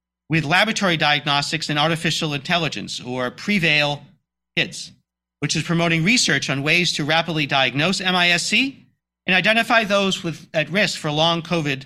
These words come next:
infection. Just a few weeks ago, the N I H awarded eight research grants to refine new technologies for early diagnosis of severe illness rec-, uh, resulting from covid nineteen infection. And I wanna thank your chair of pediatrics, Doctor Juan Salazar,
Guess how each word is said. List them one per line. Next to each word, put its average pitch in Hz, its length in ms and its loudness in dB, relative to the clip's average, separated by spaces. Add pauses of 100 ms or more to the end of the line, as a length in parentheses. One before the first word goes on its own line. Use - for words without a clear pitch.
(140)
infection. - 560 -4 (800)
Just 175 160 0
a 175 60 2
few 170 220 -2
weeks 202 240 0
ago, 254 220 2
the 240 100 -2
N 170 200 2
I 180 80 2
H 175 260 0
awarded 156 420 -2
eight 214 240 0
research 180 400 -2
grants 190 300 0
to 170 100 -4
refine 160 400 2
new 165 120 2
technologies 160 800 -2 (400)
for 147 100 -2
early 180 300 2
diagnosis 160 720 0
of 139 100 -6
severe 139 440 -2
illness 143 440 -2
rec-, 160 380 -4
uh, 143 240 0
resulting 160 500 0
from 139 300 -4
covid 143 300 -4
nineteen 131 360 -2
infection. 131 500 -2 (380)
And 147 100 0
I 151 60 4
wanna 175 180 2
thank 180 320 0
your 180 240 2
chair 185 400 2
of 160 100 -2
pediatrics, 160 640 0
Doctor 147 220 -2
Juan 131 180 -2
Salazar, 170 560 0